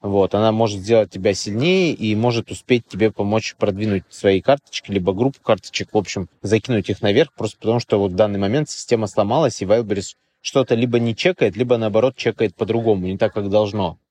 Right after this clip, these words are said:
Вот. Какие это, не описать, потому что они все уже, которые были, они уже все починились, да, но в тот момент, когда они ломаются, кто-то просто проходит мимо, как мы раньше делали, и такие: «О, типа, о, сломалась Wildberries», да, а кто-то, наоборот, максимально старается использовать эту возможность.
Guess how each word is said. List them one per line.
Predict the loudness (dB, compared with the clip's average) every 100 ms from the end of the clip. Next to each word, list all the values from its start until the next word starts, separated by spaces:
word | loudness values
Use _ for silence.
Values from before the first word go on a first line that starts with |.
| _ _ -6
Вот. | 0 0 0
Какие | -2 -2 0 0
это, | 2 0 2 0 0
не | 0 0
описать, | -2 -2 0 0
потому | -2 -4 -4
что | 0
они | 0 -2
все | -2 0
уже, | 0 0
которые | -2 0 0
были, | 0 0
они | 2 0
уже | -4 -4
все | -6 0 0 0
починились, | -6 -2 0 0 -2 -6 -10 0
да, | 0
но | 0
в | 0
тот | -2 0
момент, | -2 0
когда | 0 0
они | 0
ломаются, | 0 0 2 0 0 -8 -8 _ _ _
кто-то | 0 0
просто | 0 0 -2
проходит | -2 0 2 0 0
мимо, | 0 0 0
как | -2
мы | 0
раньше | 0 0 -4
делали, | 0 2 2 0
и | -2
такие: | -4 0 0
«О, | 0
типа, | -4 -2
о, | -2
сломалась | 0 0 2 0 -2
Wildberries», | 2 2 2 -4 0
да, | 0 0 _ _
а | -2
кто-то, | -2 -2 -2
наоборот, | -2 2 0 0
максимально | -2 -2 -4 0 0 0
старается | -2 2 2 2 -4
использовать | -2 0 2 0 -2
эту | -4
возможность. | 0 0 0 -4 -6 -14 -20